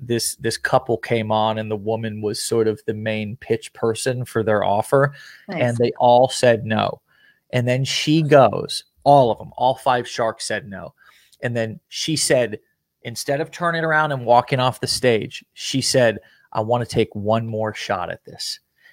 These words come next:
Speaker 1: And she
Speaker 2: <laughs>
Speaker 1: repitched them from a different angle with a little bit of a different deal and just went for it. And she got a deal.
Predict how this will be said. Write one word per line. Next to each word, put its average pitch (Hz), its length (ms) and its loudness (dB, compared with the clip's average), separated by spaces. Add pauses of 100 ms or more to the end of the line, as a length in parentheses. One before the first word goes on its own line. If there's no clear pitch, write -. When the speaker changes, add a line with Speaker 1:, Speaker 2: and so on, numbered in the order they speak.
(100)
Speaker 1:
And 120 140 -6
she 131 220 0
Speaker 2:
<laughs> - 20 -4
Speaker 1:
repitched 156 920 2
them 110 320 2
from 113 260 -4
a - 40 -4
different 139 580 -2
angle 151 720 0
with 131 200 2
a 117 40 6
little 117 240 2
bit 123 120 4
of 123 80 2
a 127 40 4
different 127 460 -2
deal 131 260 4
and 110 80 -8
just 117 220 -8
went 113 360 -6
for 95 300 -4
it. - 80 -12 (540)
And 120 120 -4
she - 140 -2
got 107 280 2
a 107 60 -4
deal. 95 360 -8